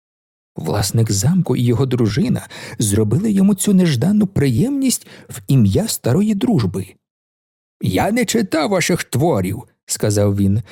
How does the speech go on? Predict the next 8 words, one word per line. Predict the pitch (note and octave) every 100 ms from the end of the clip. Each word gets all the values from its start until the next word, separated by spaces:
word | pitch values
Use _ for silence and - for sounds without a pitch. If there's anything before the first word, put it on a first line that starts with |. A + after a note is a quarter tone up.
| - - - _ - A#2 C#3
«Як | G#2 C3+ G#3
хочу | - - C4+ A3
щонебудь | - - F#3 A#3+ G3 F#3 -
прочитати, | E3 - C3+ - G2+ - G#2 G2+ - - G3+ -
то | E3
читаю | - D3 C3+ A3 B3+ A#3+ -
самого | - - C3+ C#3 C3 C3
себе. | A#2+ G#2 F2+ F#2 -